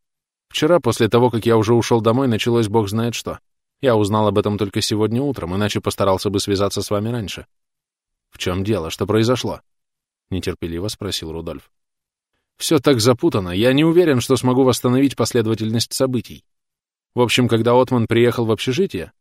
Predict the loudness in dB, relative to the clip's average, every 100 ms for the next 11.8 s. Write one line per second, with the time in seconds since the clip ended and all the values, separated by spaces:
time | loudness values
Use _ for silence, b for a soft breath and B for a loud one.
0 | _ 0 2 2 2 2 4 2 4 4
1 | 4 4 2 0 -2 0 -2 -2 -4 -4
2 | -6 -4 -8 -12 _ _ _ -2 2 4
3 | 4 2 2 2 2 2 2 2 4 2
4 | 0 0 0 0 0 0 0 0 -2 -2
5 | -4 -4 -4 -6 -8 -14 -20 _ 0 2
6 | 2 -2 -2 -2 -2 -6 -8 -14 _ _
7 | _ _ -4 0 0 0 2 2 2 0
8 | 0 0 -2 0 0 -2 -4 -4 -2 -2
9 | -2 -2 -6 -16 _ _ _ -2 2 4
10 | 4 2 2 2 2 2 4 4 4 2
11 | -6 -2 -2 -2 -4 -6 -8